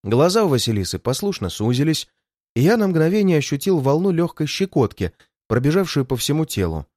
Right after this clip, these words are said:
«О, барин!» Глаза, осознавшие мою реальную крутость девушки,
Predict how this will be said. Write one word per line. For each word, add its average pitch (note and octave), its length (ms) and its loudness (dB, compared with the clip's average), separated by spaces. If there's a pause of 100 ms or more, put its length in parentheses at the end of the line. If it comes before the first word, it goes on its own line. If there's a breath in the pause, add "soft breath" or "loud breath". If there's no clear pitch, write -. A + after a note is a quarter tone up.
(680)
«О, C#3 760 2 (500)
барин!» G2+ 840 0 (680)
Глаза, B2+ 400 2
осознавшие D3+ 760 -2
мою A#2+ 220 2
реальную A#2 420 2
крутость F#2 460 -4
девушки, E3+ 560 0